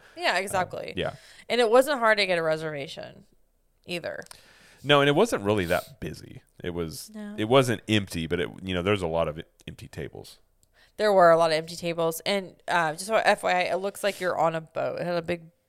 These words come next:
Speaker 1: like, wooden boat thing in the middle.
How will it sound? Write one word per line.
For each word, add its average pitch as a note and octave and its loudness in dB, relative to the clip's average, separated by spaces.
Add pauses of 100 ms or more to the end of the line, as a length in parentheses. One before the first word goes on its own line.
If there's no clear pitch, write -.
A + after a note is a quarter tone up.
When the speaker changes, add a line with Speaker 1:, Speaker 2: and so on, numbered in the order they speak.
(140)
Speaker 1:
like, D3+ -14 (380)
wooden F3 -6
boat D#3+ -4
thing C3+ -10
in B2 -16
the D#3 -12
middle. - -4